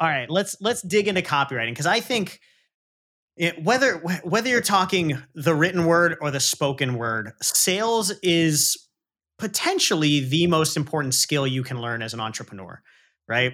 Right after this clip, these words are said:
Spoken word, written word, it's, it's all about persuasion. It's all about influencing others to help them take an action. And obviously,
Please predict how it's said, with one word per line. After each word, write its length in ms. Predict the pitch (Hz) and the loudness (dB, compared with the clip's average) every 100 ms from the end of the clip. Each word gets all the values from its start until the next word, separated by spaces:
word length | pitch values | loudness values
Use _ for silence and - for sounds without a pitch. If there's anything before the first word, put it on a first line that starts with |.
| - | -6
Spoken 400 | - 185 180 185 | -2 0 0 2
word, 240 | 175 175 147 | 4 4 2
written 300 | 151 151 147 | 0 0 0
word, 380 | 139 139 135 131 - | 2 4 2 -2 -8
it's, 240 | 135 - - | -4 -4 -2
it's 140 | 143 | 2
all 140 | 202 190 | 2 4
about 260 | 160 143 | 2 2
persuasion. 720 | - 147 - 123 117 117 113 | -2 -2 -2 -2 -2 -4 -6
It's 180 | 123 123 | -6 0
all 200 | 135 127 | 2 2
about 400 | 127 123 120 - _ _ - | 2 2 2 -4 _ _ -4
influencing 640 | 147 139 139 135 127 135 127 | -2 -2 0 0 0 0 0
others 360 | 131 127 123 | 0 0 -2
to 120 | - 123 | -4 -2
help 260 | 151 - | -2 -2
them 200 | 143 131 | -4 -4
take 260 | 127 135 123 | -2 -4 -4
an 80 | 117 | -2
action. 440 | 117 113 - 107 | -2 -2 -8 -6
And 80 | 117 | -4
obviously, 540 | 135 131 120 135 123 | -2 -2 -2 -2 -4